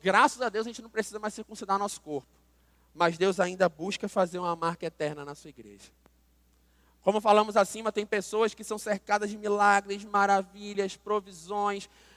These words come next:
mas não se permitem chegar próximo a Cristo pra ter intimidade com Ele.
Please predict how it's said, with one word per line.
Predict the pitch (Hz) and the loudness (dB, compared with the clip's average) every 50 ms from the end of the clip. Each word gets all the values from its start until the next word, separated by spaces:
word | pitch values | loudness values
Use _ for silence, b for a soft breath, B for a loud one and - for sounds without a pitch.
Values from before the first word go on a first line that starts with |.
| b b b b b _ | b b b b b _
mas | 143 151 156 160 160 175 | -2 0 0 0 0 2
não | 185 202 226 | 2 2 2
se | 226 - 233 | 2 -2 -4
permitem | - 214 220 226 208 196 190 - 175 175 | -4 -4 -4 -4 -4 -8 -10 -10 -12 -10
chegar | - - 175 165 170 170 | -8 -8 -2 0 2 2
próximo | - - 170 170 165 - - 170 165 | 2 2 0 0 0 -2 -4 -8 -8
a | 160 | -8
Cristo | - 165 156 151 - - | -8 -8 -10 -10 -8 -6
pra | - 156 | -6 -6
ter | - 151 | -6 -8
intimidade | 156 - - 165 147 - 147 143 139 139 - - | -12 -14 -16 -18 -8 -2 0 0 0 -2 -4 -12
com | - 147 131 | -18 -16 -16
Ele. | 120 117 110 117 | -16 -16 -16 -18